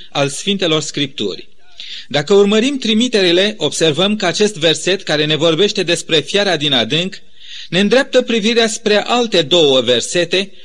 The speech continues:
cu ajutorul cărora putem identifica această fiară.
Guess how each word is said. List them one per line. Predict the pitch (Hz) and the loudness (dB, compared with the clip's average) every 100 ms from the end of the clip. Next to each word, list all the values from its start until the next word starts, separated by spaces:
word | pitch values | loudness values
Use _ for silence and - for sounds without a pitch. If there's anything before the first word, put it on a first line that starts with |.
| - - | -18 -12
cu | - | -4
ajutorul | 170 170 220 262 262 220 | -2 0 0 0 0 -2
cărora | 190 220 214 196 196 | 0 2 2 2 0
putem | 202 202 240 220 | 0 0 0 0
identifica | 190 185 196 196 185 185 214 | 0 0 0 -2 -6 -4 -2
această | 180 160 143 143 | 0 -2 -2 -4
fiară. | 127 131 110 92 50 - | -4 -2 -2 -2 -8 -14